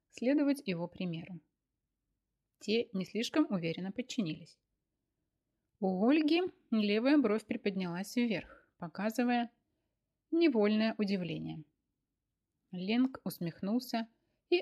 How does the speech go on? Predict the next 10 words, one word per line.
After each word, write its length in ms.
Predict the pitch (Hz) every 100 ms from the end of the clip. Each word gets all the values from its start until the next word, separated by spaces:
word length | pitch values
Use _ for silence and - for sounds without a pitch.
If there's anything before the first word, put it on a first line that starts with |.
| 359
опёршись 580 | 202 - 190 - 196 -
о 100 | 185
стол 320 | - 175 175
локтем, 520 | 214 262 - 240 240 _ _ _ -
чуть 280 | - 359 359
наклонился 600 | 302 226 202 214 247 220
через 300 | - 170 170
него 260 | 175 190
к 120 | 202 -
Ольге. 420 | 175 147 156 156